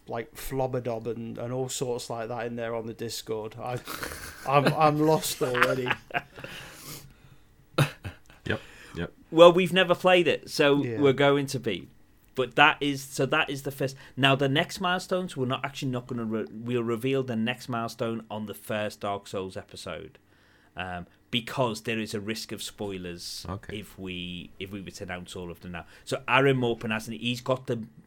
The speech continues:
Speaker 3: milestones in his mind, but he hasn't even told me what they are.
Speaker 2: Okay.
Speaker 3: Um, so alls I know is that milestone one is ring the first bell of awakening. In the first episode, we will talk about initial impressions,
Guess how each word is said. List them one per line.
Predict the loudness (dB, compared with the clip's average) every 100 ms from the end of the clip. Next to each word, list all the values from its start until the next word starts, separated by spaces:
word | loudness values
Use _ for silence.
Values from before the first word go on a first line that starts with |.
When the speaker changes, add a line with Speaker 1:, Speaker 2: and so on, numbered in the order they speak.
| -8
Speaker 3:
milestones | -4 -4 -4 -8 -6
in |
his | -6 -4
mind, | -4
but | -2
he | -4
hasn't | -6
even | -8 -6
told | -4 -4
me | -4
what | -4 -6
they | -8 -10
are. | -10 -14 -16 -20 -20 -14 -10
Speaker 2:
Okay. | -10
Speaker 3:
Um, | -10 -10 -10 -14 -18 -12
so | -4
alls | 0 2 4
I | 2
know | 4 0 -2
is | -4
that | -4 -4
milestone | -2 0 0 2 2 2
one | -2 -2
is | -8 -10
ring | -8 -8
the | -8
first | -6 -6 -6
bell | -6 -8
of | -6
awakening. | -6 -6 -6 -8 -8
In | -6 -6
the |
first | -4 0 0 0
episode, | -6 -8 -2 0 0 -4 -14 -20 -20 -20 -20 -4
we | -2
will | -2 -6
talk | -6 -2 -2 -2 -6
about | -12 -4 -2 -2 -4 -10 _
initial | -12 -10 -8 -8
impressions, | -6 -6 -6 -6 -6